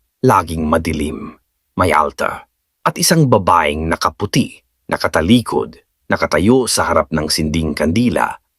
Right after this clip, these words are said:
Hindi ko siya makita ng malinaw, pero ramdam kong kilala ko siya. Lagi siyang umiiyak, palihim. At bago ako magising, lilingon siya sa akin at mapupuno ng itim ang mukha niya.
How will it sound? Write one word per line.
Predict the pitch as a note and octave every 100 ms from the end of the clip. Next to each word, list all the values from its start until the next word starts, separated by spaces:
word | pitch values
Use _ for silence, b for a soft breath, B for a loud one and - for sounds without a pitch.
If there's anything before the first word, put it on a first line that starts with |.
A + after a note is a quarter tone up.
| _ _ _ _
Hindi | - G3+ G3
ko | F3
siya | - C3
makita | A#2+ - A2+ F#2+ E2
ng | D#2+
malinaw, | E2 E2+ G2 D#3+ B2+ A#1+ - -
pero | E3 E3 D#3+
ramdam | D#3 D#3+ D3+ D3
kong | - C3+
kilala | - B2+ B2 A#2
ko | -
siya. | G2 - A1+ - - _ _ _ _ -
Lagi | E3 F3+ D#3+
siyang | - C3+ B2+
umiiyak, | - C#3+ C#3+ C3+ C#3+ G#2+ D2+ - - -
palihim. | G#3+ G3 E2+ C#2+ - - _ _ _ _
At | - D#2+
bago | F2 E2 E2+
ako | - F#2
magising, | E2 D#2+ D#2+ - F2 C3 C3+
lilingon | E3+ F#3+ F#3+ F3+
siya | - D#2+ D2+
sa | - -
akin | G2+ G#2+ C3+
at | A#2 -
mapupuno | - A#2+ C3+ - B2+ B2+
ng | B2+ C3+ B2+
itim | - B2 B2+
ang | C3 C#3
mukha | C#3 - - D2+
niya. | D#2 E2 B1+ A1